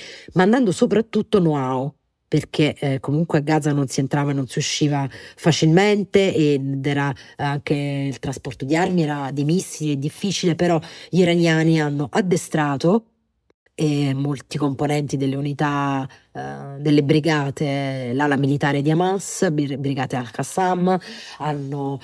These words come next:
ehm, e, e gli hanno insegnato come fare i missili. Gli hanno trasferito il,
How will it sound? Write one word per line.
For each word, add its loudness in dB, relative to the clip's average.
ehm, -8
e, -8
e -4
gli 2
hanno 2
insegnato 2
come 0
fare -2
i -2
missili. -6
Gli 0
hanno 0
trasferito 2
il, 0